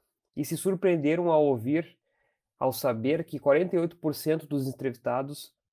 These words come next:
planejava adotar novas tecnologias, soluções tecnológicas nos próximos meses. Alguns especialistas estão, inclusive, convencidos de que a idade não é determinante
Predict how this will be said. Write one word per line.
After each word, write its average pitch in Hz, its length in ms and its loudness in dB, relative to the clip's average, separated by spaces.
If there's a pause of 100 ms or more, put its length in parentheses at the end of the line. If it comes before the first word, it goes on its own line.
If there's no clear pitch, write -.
(100)
planejava 139 720 2
adotar 135 500 -2
novas 131 280 -4 (120)
tecnologias, 127 840 -4
soluções 139 520 -2
tecnológicas 131 880 -2 (320)
nos 123 160 -4
próximos 117 460 -2
meses. 101 380 -4 (880)
Alguns 165 280 4
especialistas 185 560 2
estão, 170 180 2
inclusive, 160 340 0
convencidos 151 540 -2
de 147 80 -4
que 160 100 -4
a 151 60 4
idade 143 540 4
não 143 200 2
é 160 140 6
determinante 151 880 -2